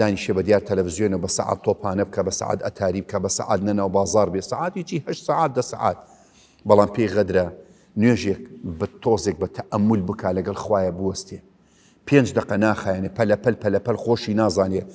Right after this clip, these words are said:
بڵێ چی سوبحان ڕەبیە العەظیم، چی ئەڵێ سوبحان ڕەبیە العەلا، چی ئاگای لێ نییە. ئایا ئەوانەی نوێژ ناکەن، ناتوانن نوێژ بکەن؟ ئەڵێ وەڵی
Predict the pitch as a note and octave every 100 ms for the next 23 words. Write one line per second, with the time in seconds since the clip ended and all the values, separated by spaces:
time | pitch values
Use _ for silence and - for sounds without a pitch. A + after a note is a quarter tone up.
0 | - - G#2+ B2+ B2+ - A#2+ - F#2+ A2
1 | G2+ F#2 F2 G2 F#2 G2+ F#2+ C3+ C3 A#2
2 | G#2+ G#2+ G2+ F#2+ G#2 F#2 F#2+ F#2+ F#2 -
3 | G2+ C3 C3 A2 - - - G#2+ F#2+ B2
4 | A2 A#2 G#2+ F2+ - - _ _ - _
5 | - D#3+ F3+ F3+ C3 A#2 C3+ B2+ C3 B2+
6 | B2 C3 - G2 - - _ _ _ _
7 | _ _ - A2+ E3+ E3+ C#3+ A2+ G#2+ F#2+
8 | F2+ - - - - - A#2+ A2+ E2+ E2+
9 | - B2 D3 - _ _ _ _ _ _
10 | _ - A2+ B2+ B2 A2+